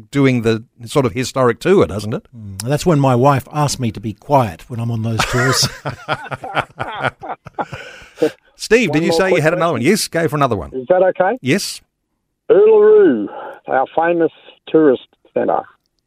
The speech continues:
Speaker 3: Uh, I've seen the thing on the, the website and had some information, but I'd love you to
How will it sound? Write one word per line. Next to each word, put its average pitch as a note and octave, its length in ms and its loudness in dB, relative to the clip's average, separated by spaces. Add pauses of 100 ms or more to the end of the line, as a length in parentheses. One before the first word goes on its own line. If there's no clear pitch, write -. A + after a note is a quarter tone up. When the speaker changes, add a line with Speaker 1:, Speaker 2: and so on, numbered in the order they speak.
(560)
Speaker 3:
Uh, A2+ 560 0
I've A#2 180 0 (120)
seen D#3 320 2
the C3 180 4
thing B2+ 160 2
on B2 220 2
the, A#2 380 2
the A2+ 60 0
website A#2 520 2 (300)
and G#2 460 -2 (200)
had C3+ 320 -2
some A#2 120 0
information, A#2+ 580 -2
but B2+ 120 2
I'd A2+ 140 2
love C3+ 400 0
you C#3 180 0 (120)
to B2 460 2